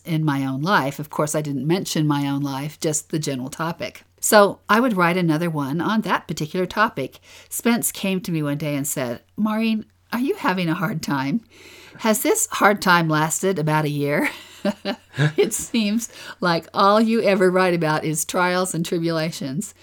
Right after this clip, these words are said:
I think you need to pick another topic." I hadn't even realized I was doing this, but it was good counsel, and I changed my topic.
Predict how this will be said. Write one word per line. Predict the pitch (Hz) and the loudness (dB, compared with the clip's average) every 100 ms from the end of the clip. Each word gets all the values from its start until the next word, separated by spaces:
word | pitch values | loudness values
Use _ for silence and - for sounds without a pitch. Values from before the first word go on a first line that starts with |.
| - - - | -20 -16 -2
I | 175 | -2
think | - 196 214 | 0 -2 0
you | |
need | 175 170 | 0 -2
to | - | -6
pick | - 170 | -6 -4
another | 170 147 147 | 0 0 -2
topic." | 156 156 151 - - - _ _ - - - - | -4 -4 -4 -6 -12 -16 _ _ -20 -20 -16 -4
I | 269 | -2
hadn't | 294 208 208 | 2 2 2
even | 180 175 175 | 0 0 0
realized | 214 294 269 147 151 - | 0 0 0 0 -2 -2
I | 165 | -2
was | 165 - | -2 0
doing | 214 208 | -2 0
this, | 143 131 - | -2 -4 -6
but | - 165 | -4 -4
it | - | -4
was | 170 | -6
good | - 165 | -4 -6
counsel, | - 165 147 - 131 120 - | -4 -4 -4 -2 -4 -6 -6
and | 214 180 | -4 0
I | 151 | -2
changed | 139 - 175 151 151 | -2 -6 -4 -4 -4
my | 139 | -8
topic. | 147 151 147 135 - - | -6 -6 -6 -6 -12 -16